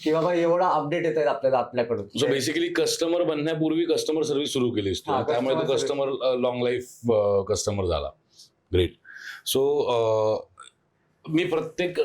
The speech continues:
Speaker 2: कहाणीमधनं काही ना काहीतरी गोष्ट शिकत असतो. आजच्या ब-, कहाणीमधनं मी शिकलो ते म्हणजे फॉलोअपची ताकद. अ, एक दिशा सुरू केलेली असताना पण त्याच्यामध्ये अडथळा आला. अनेक वेळा लोकं अडथळा आल्यानंतर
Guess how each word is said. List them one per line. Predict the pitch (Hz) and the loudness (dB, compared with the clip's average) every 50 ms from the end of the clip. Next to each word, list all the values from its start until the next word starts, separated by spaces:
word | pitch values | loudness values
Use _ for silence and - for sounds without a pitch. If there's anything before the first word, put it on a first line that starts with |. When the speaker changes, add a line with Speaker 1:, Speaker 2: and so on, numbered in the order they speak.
| - | -2
Speaker 2:
कहाणीमधनं | 131 143 131 135 143 156 160 156 156 151 151 156 | -2 -2 -2 -2 -2 0 2 2 2 2 2 0
काही | 147 143 139 | 0 -2 -4
ना | 135 139 | -2 -2
काहीतरी | 135 143 139 139 139 | -2 -2 -2 -2 -2
गोष्ट | 135 127 135 127 - - | -2 0 -2 -2 -2 -2
शिकत | 131 107 110 95 110 87 90 | -4 -4 -2 -2 -2 0 0
असतो. | 85 - - 110 | -2 -2 0 0
आजच्या | 101 95 87 - - 123 120 123 120 - - - | 0 0 -2 -2 -2 0 0 0 -2 -4 -6 -8
ब-, | 120 110 107 120 120 117 | -10 -8 -6 -4 -2 -2
कहाणीमधनं | 117 - 117 113 113 123 127 127 123 123 | 0 0 0 -2 0 2 4 4 4 4
मी | 123 123 120 | 2 2 0
शिकलो | 107 117 113 120 123 123 | 0 -4 -4 -4 -4 -2
ते | 117 120 | -2 0
म्हणजे | 120 120 120 120 120 123 123 123 123 - - - _ _ - | 0 2 2 2 2 0 -2 -4 -6 -10 -20 -20 _ _ -2
फॉलोअपची | 107 101 107 120 117 - - 120 | 0 2 2 2 0 -2 -4 -2
ताकद. | 104 113 107 - - 120 117 - - _ _ _ _ _ _ _ _ - - - _ - | 0 0 0 0 0 -2 -2 -4 -10 _ _ _ _ _ _ _ _ -20 -20 -16 _ -4
अ, | 80 87 90 90 90 90 90 87 87 87 80 - - _ _ _ _ _ _ _ _ _ _ _ _ _ _ _ - | -2 -2 0 0 0 0 0 0 0 0 -2 -4 -10 _ _ _ _ _ _ _ _ _ _ _ _ _ _ _ -4
एक | 139 139 143 135 - - - _ _ _ - | -2 -2 -2 -4 -10 -14 -20 _ _ _ -14
दिशा | 117 123 107 117 123 123 - 151 139 | -6 -4 -2 0 0 0 0 0 0
सुरू | 143 - 143 135 143 135 | 0 0 0 0 0 0
केलेली | 135 135 135 135 139 139 143 | -2 -2 -2 0 0 2 2
असताना | 135 123 - - - 135 135 135 139 | 0 0 -2 -2 -4 -2 0 0 -2
पण | 131 135 139 143 143 143 - - - | -2 0 -2 -2 -2 -4 -8 -8 -4
त्याच्यामध्ये | - 120 117 135 135 131 131 131 135 139 131 - - | -4 -2 -2 0 0 0 0 0 0 0 -2 -4 -4
अडथळा | - 123 117 117 - 127 139 135 | -2 0 0 0 0 0 0 0
आला. | 127 113 95 90 85 - - _ _ _ - | 2 0 0 -2 -2 -4 -10 _ _ _ -6
अनेक | 120 123 135 120 123 | -4 -2 -2 0 0
वेळा | 135 139 139 | 0 0 0
लोकं | 131 127 127 127 135 139 139 - | 0 -2 -2 0 0 0 0 2
अडथळा | - 120 117 113 - 131 | 0 0 -2 -2 -2 -2
आल्यानंतर | 131 127 127 127 131 131 131 131 135 131 | 0 0 0 -2 -2 -2 0 0 0 0